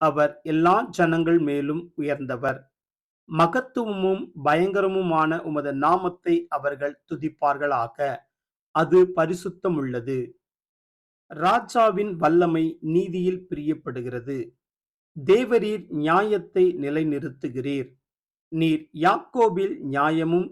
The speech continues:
நீதியும் செய்கிறீர். நம்முடைய தேவனாகிய கர்த்தரை உயர்த்தி,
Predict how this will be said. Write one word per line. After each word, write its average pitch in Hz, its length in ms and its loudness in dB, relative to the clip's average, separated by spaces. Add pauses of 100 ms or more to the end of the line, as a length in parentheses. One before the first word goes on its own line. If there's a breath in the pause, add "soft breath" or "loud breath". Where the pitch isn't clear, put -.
(280)
நீதியும் 180 640 0
செய்கிறீர். 147 640 -2 (840)
நம்முடைய 160 440 2 (100)
தேவனாகிய 208 840 2
கர்த்தரை 190 600 -2
உயர்த்தி, 151 540 -4